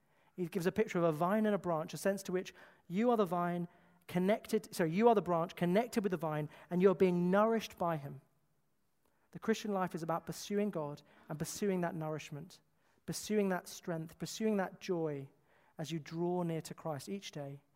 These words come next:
as you pray, as you read the Bible. That is our calling, to fight for joy found in Christ,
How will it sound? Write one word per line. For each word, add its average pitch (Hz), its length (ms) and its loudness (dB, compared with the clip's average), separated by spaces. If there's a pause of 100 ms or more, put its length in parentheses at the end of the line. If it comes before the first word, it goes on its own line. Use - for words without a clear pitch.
(120)
as 143 100 -8
you 156 100 -4
pray, 185 460 0
as 143 120 -4
you 143 60 -6
read 175 200 0
the 185 60 -4
Bible. 156 440 -4 (320)
That 180 220 -4
is 226 220 -4 (340)
our 175 140 -4
calling, 170 480 -4
to 165 160 -6
fight 208 440 -4
for 190 140 -6
joy 139 380 -12 (600)
found 156 440 -4
in 143 120 -10
Christ, - 580 -16